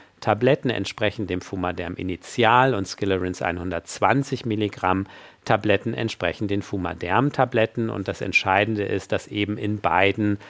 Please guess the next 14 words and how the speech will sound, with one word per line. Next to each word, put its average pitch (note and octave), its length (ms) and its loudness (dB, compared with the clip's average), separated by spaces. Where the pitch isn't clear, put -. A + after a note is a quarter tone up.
Präparaten G2 800 2
der G2 100 2
gleiche F#2+ 640 0
Anteil F#2 600 -2
Dimethylfumarat F2+ 1400 -4
enthalten D3 600 0
ist, C3 220 -2
der G2+ 100 -2
die G2+ 140 -2
eigentliche F2 500 -6
Wirksubstanz G#2+ 800 0
dieser G2 260 0
Formulierung F2 720 -4
darstellt. A2 640 4